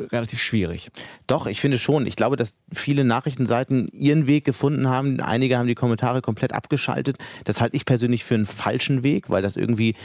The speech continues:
Speaker 2: dem Internet das nimmt, was es eigentlich ist. Ein, ein sehr starkes Dialogmedium. Andere haben gutes Community Management. Ich glaube, es gibt kein perfektes Community Management. Es, es, es gibt immer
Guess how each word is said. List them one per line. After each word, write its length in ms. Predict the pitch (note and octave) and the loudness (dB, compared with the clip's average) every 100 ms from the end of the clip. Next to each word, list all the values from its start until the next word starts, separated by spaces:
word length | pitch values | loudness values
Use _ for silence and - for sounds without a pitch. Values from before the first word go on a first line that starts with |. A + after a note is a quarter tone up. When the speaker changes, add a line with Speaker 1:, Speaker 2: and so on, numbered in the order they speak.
| - - | -14 -2
Speaker 2:
dem 140 | A2 - | 0 0
Internet 480 | B2 A#2 A2+ A2 | 2 2 2 0
das 200 | A#2 A#2 | -2 -2
nimmt, 260 | B2 B2 A2 | 0 2 2
was 120 | G#2+ | -2
es 120 | G#2+ | -2
eigentlich 360 | - A2 - - | -4 -4 -4 -4
ist. 240 | C#3+ - | -4 -2
Ein, 600 | G#2 F#2+ G1+ - - - F#2+ | -2 -2 -4 -6 -8 -6 -6
ein 80 | |
sehr 220 | F#2+ A2 A2+ | -2 -2 0
starkes 400 | A2 A#2+ B2+ - | -4 -4 -4 0
Dialogmedium. 920 | G#2+ G2 A#2 C3 B2+ C3+ C3+ C#3 C#3+ - - - - - - | 0 2 -2 0 0 2 2 0 -2 -8 -18 -20 -18 -16 -4
Andere 500 | - C3+ C#3+ D3 B2+ - | 0 2 4 4 2 -2
haben 400 | A2+ B2+ C3+ B2+ | 0 0 2 0
gutes 300 | C#3 C#3 C3+ | 0 0 0
Community 500 | - A#2 B2+ D3 D#3+ | 2 4 4 2 2
Management. 640 | C#3+ C#3 C3+ C3+ C#3 C#3+ - F2+ - - _ _ - - - - _ - | 2 0 0 0 0 -2 -4 -8 -10 -16 _ _ -20 -20 -20 -20 _ -12
Ich 180 | - - | -6 0
glaube, 260 | C3+ F3+ - | 0 0 -2
es 140 | B2 | -2
gibt 160 | D#3+ - | -2 0
kein 180 | D3 C#3 | -2 0
perfektes 420 | B2+ - - E3 | 0 0 0 0
Community 520 | - D3 D3+ C#3+ C#3+ | 2 4 4 2 2
Management. 440 | C#3 C3+ A#2+ C3 A2 | 2 2 2 0 2
Es, 220 | A2+ - | -2 -2
es, 220 | - - | -4 -4
es 320 | - - - | -6 -6 -2
gibt 180 | A2+ - | -4 -2
immer 260 | - B2+ | 0 0